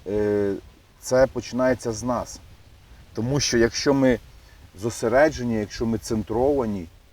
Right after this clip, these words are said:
і якщо ми з, в гармонії з собою знаходимося в першу чергу, так,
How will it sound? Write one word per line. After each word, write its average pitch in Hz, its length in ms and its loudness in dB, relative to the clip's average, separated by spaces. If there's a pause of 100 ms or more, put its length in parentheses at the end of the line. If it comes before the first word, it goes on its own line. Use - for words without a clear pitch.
і 98 80 -8
якщо 104 360 -4
ми 107 560 -2
з, 87 100 -12
в 85 160 -16
гармонії 113 540 -4
з - 40 -18
собою - 460 -4
знаходимося 95 600 -8
в 78 40 -14 (120)
першу 92 640 -8
чергу, 85 380 -12
так, 117 180 -6